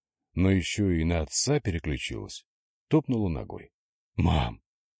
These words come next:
ты что, решила, что я выдумываю? Пошли посмотришь сама на свинью».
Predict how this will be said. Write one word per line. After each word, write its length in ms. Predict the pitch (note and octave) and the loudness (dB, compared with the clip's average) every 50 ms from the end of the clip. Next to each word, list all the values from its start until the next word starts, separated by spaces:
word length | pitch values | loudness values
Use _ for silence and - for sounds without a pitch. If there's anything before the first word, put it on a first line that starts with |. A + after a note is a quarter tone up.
| _ _ | _ _
ты 120 | - C#3+ | 2 2
что, 240 | - - - - B2 | 2 2 2 4 6
решила, 380 | A2+ A#2 G#2 - C3+ B2+ A2 F#2+ | 6 4 4 4 4 4 6 4
что 220 | - - - G#2+ | 2 2 2 2
я 160 | F#2+ F#2+ F2+ | 2 2 2
выдумываю? 760 | E2 F#2 E2 D#2+ F#2 D#3 G#3+ A3+ A#3 A3 G3 A#2+ D2+ D2+ - _ _ _ _ _ _ _ _ _ _ _ _ _ _ | 0 -2 0 4 6 8 8 8 6 6 4 2 2 -2 -4 _ _ _ _ _ _ _ _ _ _ _ _ _ _
Пошли 420 | - F#3+ E3+ - - F#3+ A3 A#3 | 2 4 4 2 2 4 4 6
посмотришь 600 | - G#3+ F3+ - - D3+ F3 F3+ F#3 E3+ D3 - | 8 8 8 8 6 4 4 4 4 2 2 4
сама 260 | - C#3 B2 B2+ C#3 | 4 4 4 6 4
на 100 | D3+ D3+ | 2 2
свинью». 460 | - - D#3 D3+ C3+ A#2 F2 C#2+ C2 | 0 2 4 4 4 4 4 0 -4